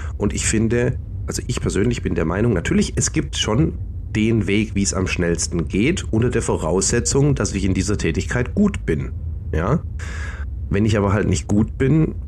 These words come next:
dann muss ich mir meinen Weg suchen. Und ich glaub, dass das der entscheidende Punkt ist, den einige übersehen.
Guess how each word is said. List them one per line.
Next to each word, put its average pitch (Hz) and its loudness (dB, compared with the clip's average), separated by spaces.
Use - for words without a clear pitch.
dann 101 2
muss 110 2
ich 113 0
mir 110 2
meinen 101 2
Weg 104 0
suchen. 131 2
Und 87 4
ich 85 -2
glaub, 107 -2
dass 104 0
das - -2
der 110 2
entscheidende 127 4
Punkt 143 4
ist, 123 0
den 107 2
einige 117 2
übersehen. 95 2